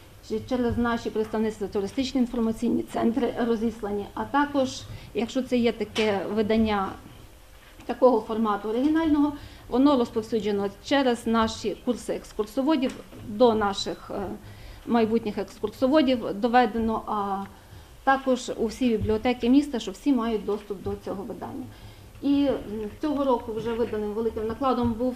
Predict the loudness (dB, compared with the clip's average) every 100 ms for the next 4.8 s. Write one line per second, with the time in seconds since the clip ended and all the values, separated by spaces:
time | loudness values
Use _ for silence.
0 | -4 -4 0 2 2 0 -2 0 0 0
1 | -2 -2 -2 0 -2 0 0 0 0 -2
2 | -2 0 0 0 -2 -4 -4 -4 -2 0
3 | 2 2 -2 -2 -2 -2 -2 -2 -2 -2
4 | -2 0 -2 0 -4 -4 -6